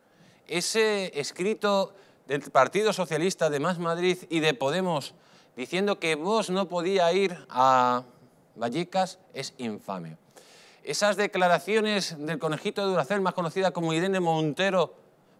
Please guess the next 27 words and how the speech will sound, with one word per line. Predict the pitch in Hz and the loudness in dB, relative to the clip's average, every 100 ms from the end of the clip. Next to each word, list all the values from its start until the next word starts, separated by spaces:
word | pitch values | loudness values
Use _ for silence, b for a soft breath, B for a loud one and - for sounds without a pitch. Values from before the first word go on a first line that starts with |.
| - | -6
pues, | 135 147 - | -2 -2 -4
em, | 120 117 | -6 -6
justificando | - 143 - 131 127 185 220 208 | -6 -8 -6 -8 4 4 6 6
la | 185 151 | 6 6
violencia | 131 180 214 180 151 123 98 - b b b | 2 0 -2 -2 -2 0 0 -4 b b b
en | 120 131 | -6 -2
Vallecas | 123 135 175 190 190 - - _ | 0 -2 -4 0 0 0 -10 _
es | - 113 | -14 -8
lamentable. | 135 113 104 110 98 87 85 b b b b | -6 -6 -6 -4 -4 -6 -16 b b b b
El | - 143 | -6 -4
silencio | 160 165 226 233 233 233 | -2 0 0 0 0 2
del | 214 180 | 2 0
señor | 160 190 | -2 -2
Sánchez, | - 202 - 175 160 - - b b b | 0 -2 -2 -4 -4 -8 -20 b b b
mientras | 135 165 170 165 165 156 151 - - - | -4 0 0 0 4 6 6 4 -14 -8
aquellos | 131 135 202 233 | -4 0 4 4
que | - 196 | 2 0
no | 208 | 0
piensan | 208 185 190 | 0 0 0
igual | 185 202 | 4 4
que | 170 180 196 | 4 0 2
él | 185 147 B B | 0 -2 B B
son | - 180 | -4 2
agredidos | 202 170 175 156 165 240 214 175 - | 2 4 2 4 4 2 4 2 0
por | - 165 139 | 2 2 2
salvajes | 156 135 143 208 233 196 - - | 4 4 4 2 0 -2 -4 2
turbas | 208 226 202 170 123 - | 4 6 6 6 6 4